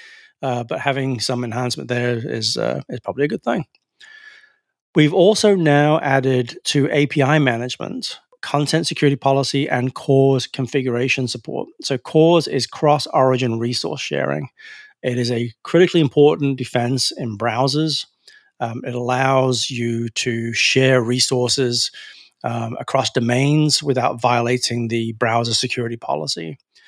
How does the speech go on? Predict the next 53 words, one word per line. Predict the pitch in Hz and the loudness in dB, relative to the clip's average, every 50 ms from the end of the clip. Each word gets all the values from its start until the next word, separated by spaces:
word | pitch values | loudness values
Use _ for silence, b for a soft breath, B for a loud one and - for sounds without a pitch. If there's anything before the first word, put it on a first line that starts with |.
| b b b b b b b b | b b b b b b b b
Uh, | 143 - | -8 -4
you | - | -2
gotta | 202 208 | 2 2
be | 208 | 2
very | 185 202 180 147 | 2 2 2 2
careful | - 147 143 135 151 156 | 2 2 2 2 0 0
there, | 151 156 156 151 | 2 2 2 2
though. | 156 156 156 156 147 139 _ _ | 2 2 0 -2 -4 -8 _ _
Um, | - 135 117 117 120 117 117 117 113 - | -12 -10 -10 -8 -8 -10 -12 -12 -10 -10
don't | 131 143 160 160 | -10 -8 -8 -8
go | 131 127 | -10 -10
putting | - - 135 131 127 | -8 -6 -6 -6 -4
a | 117 | -2
star | - - - - - 123 123 135 143 156 165 147 156 262 | -2 -4 -4 -4 -2 0 0 0 0 0 -2 -4 -6 -6
as | 170 127 | -6 -4
the, | 127 - - | -4 -4 -4
<laughs> | - | -2
the | 185 131 | -2 -2
wild | 117 127 123 120 120 127 127 - | -2 0 0 0 0 0 -2 0
card | - 143 151 156 160 151 | 0 2 2 2 0 -2
to | - - | -4 -4
say, | - - 131 117 | 0 0 0 0
"I | |
support | 113 - 123 113 131 127 - | 0 -2 -2 0 0 0 2
absolutely | 123 123 120 - 120 120 139 | 2 0 0 0 0 2 2
everything | 123 123 127 120 135 120 | 2 2 2 0 -2 -2
from | - 113 | -2 -2
absolutely | 113 120 120 123 135 131 107 110 | -4 -2 -4 -2 -2 -2 -2 -2
everywhere." | 110 104 139 147 156 165 160 143 B B B B B B B B B B | 0 0 2 4 4 4 2 0 B B B B B B B B B B
Uh, | - 127 | -8 -4
that | 123 127 - | -4 -4 -4
sort | - 131 117 | -4 -6 -8
of | 104 107 | -8 -10
defeats | - 120 - 135 139 - | -10 -8 -6 -6 -6 -6
the | - 117 | -4 -2
whole | 131 131 | -2 -2
purpose | - - 131 135 123 - - | 0 -2 -4 -4 -4 -4 -8
of | - 139 | -8 -8
cors. | _ - 165 170 175 170 - - _ _ _ _ _ - | _ -2 0 0 0 -2 -4 -8 _ _ _ _ _ 0
But | 151 147 143 - _ _ _ _ - | 0 0 0 -2 _ _ _ _ -6
it's | 147 135 | -6 -4
great | 120 156 151 160 - | 0 2 2 2 2
to | 156 | 0
see | - - 147 139 | -2 0 2 2
that | 139 139 147 143 | 2 2 0 -2
because | - - 147 123 | -4 -8 -8 -6
now | 135 131 131 | -4 -4 -4
you | 131 | -4
can | - 160 | -6 -8
actually | - - 127 | -10 -8 -6
set | - 147 131 127 | -4 -4 -2 -4
it | 127 - - 120 | -4 -6 -8 -6
both, | - 127 117 117 117 110 107 - | -6 -4 -4 -4 -6 -6 -8 -12